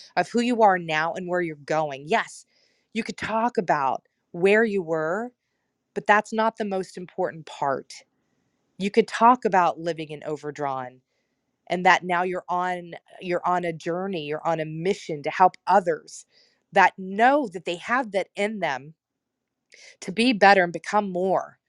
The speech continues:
to stop the struggle, to stop the fight, to stop the rat race of life, of always being stuck in a mindset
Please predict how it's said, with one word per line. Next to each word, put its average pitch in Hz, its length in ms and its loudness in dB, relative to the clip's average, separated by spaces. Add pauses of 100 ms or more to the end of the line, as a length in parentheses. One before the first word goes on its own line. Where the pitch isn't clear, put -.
(840)
to 202 100 -6
stop 226 480 2
the 247 80 2
struggle, 208 400 0
to 160 60 -10
stop 190 420 -4
the 175 60 -16
fight, - 600 -6 (260)
to 196 80 -10
stop - 380 2
the 190 100 0
rat 170 380 2
race 165 260 -6
of 143 160 -16
life, 160 340 -2
of 147 120 -18
always 202 320 -2
being 170 240 -10
stuck - 400 2
in 196 60 -2
a 170 60 0
mindset 156 880 -2